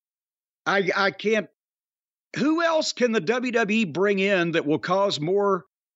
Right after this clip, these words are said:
stir and draw more attention and provide us with a little,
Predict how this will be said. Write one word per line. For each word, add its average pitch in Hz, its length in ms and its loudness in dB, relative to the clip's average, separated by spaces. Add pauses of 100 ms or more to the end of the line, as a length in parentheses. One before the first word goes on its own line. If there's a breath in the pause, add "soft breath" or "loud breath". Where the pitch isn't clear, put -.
(300)
stir 214 540 2
and 147 160 0
draw 196 220 0
more 190 240 0
attention 180 640 -2 (100)
and 135 460 0 (540)
provide 175 420 0
us 190 220 0
with 160 160 0
a 147 40 2
little, 165 380 0